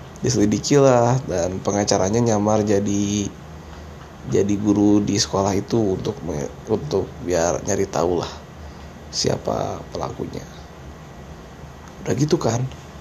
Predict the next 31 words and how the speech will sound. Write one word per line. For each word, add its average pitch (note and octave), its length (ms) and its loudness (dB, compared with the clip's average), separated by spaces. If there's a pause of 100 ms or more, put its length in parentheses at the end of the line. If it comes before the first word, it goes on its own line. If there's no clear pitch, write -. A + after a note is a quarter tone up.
(260)
beres. - 640 0 (1400)
Eh, G#2 1040 -2 (1500)
Duh, C3+ 80 2
kok C3+ 180 6
nyambung A2 320 6
ke A2+ 80 4
sana A2+ 300 0
sih? - 120 -4 (140)
Ah, A#2+ 140 -2
itu C#3+ 160 0
tadinya D3+ 340 2
mau A2+ 120 2
nyambungin - 440 -2
ke - 100 -10
mana? - 200 -4 (420)
Oh, D#3 220 6
di A#2 160 6
episode A2 360 6
satu - 280 0
Class - 200 2
of A2+ 120 2
Lies A#2 160 4
dia A#2 160 8
bilang A2 240 4
gini, F#2+ 180 -4 (1400)
"Eh, G#2 500 2 (2000)
ada B2 200 4
hukum D3 440 6
di B2 80 10
atas A#2 280 2
hukum. C3 280 2